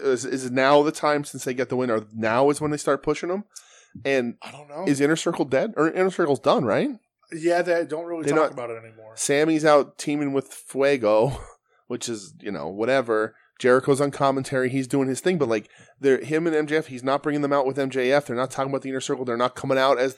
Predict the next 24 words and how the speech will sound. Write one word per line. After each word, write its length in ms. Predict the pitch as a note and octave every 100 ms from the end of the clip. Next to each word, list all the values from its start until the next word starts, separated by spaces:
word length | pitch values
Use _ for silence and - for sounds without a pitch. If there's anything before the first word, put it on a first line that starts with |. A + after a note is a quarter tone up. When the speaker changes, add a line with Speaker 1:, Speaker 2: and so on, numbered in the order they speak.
| _
Speaker 1:
together. 600 | C#3 C3+ C3 - C3+ C3+ D#3+
Speaker 2:
Even 100 | D3
Speaker 1:
They're 80 | C#3
not 60 |
Speaker 2:
M 60 | D3+
J 20 | -
F, 60 | D3
they're 120 | C#3+
not 40 | C3+
Speaker 1:
seconding 80 | C#3+
Speaker 2:
talking 140 | D#3+ D#3
about 140 | D3+
the 60 | C3
Pinnacle 360 | D#3+ F#3+ C#3+ A#2
at 140 | A2+
all. 60 | A2+
Speaker 1:
Right. 260 | B2+ G#3 G#2+
They're 100 | B2
not 200 | C#3+ -
seconding 560 | - C3 D3 C#3 C#3
anybody 340 | C#3 C#3 C3+ C3+
to 80 | C3
the 120 | B2
ring. 400 | C#3 C#3+ C#3